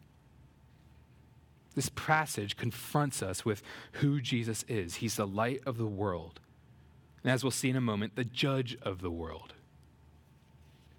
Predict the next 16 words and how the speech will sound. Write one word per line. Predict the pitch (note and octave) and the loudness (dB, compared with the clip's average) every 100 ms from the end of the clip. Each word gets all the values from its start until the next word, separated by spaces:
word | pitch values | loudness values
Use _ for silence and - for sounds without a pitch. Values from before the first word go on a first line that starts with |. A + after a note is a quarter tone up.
| - - - | -20 -18 -10
So | - D#3 - D#3+ | -2 -2 0 2
who | G3 | 4
are | F3 | 4
you? | B2+ F2+ D2 - - - - - - - - - - - - - - - - - - - - - - | 2 -2 -4 -20 -20 -20 -20 -20 -20 -20 -20 -20 -20 -20 -20 -20 -20 -20 -20 -20 -20 -20 -20 -8 4
Are | E3 | 6
you | |
like | F3 F#3 | 6 4
the | D#3 | 4
neighbors, | C3 B2+ A#2 F2 - - - - - - - - - - - - - - | 4 4 0 -2 -4 -4 -4 -6 -10 -16 -20 -20 -20 -20 -20 -20 -20 -10
perplexed, | - C3 - - D3 - - - - - - - - - - - - - - | -4 -2 -2 2 2 2 -6 -6 -6 -8 -12 -18 -20 -20 -20 -20 -20 -20 -4
amazed | C#3 C#3+ B2 D#3 E3+ B2+ F2 D2 - - - - | 0 2 4 4 2 0 -4 -6 -8 -8 -8 0
by | G#2+ | 0
what | G#2+ F#2+ - - | 2 -2 -6 -4
Jesus | A#2 G2+ F#2 - | -2 -2 -2 -4
has | F2 - | -4 -6
done? | F#2 - | -6 -8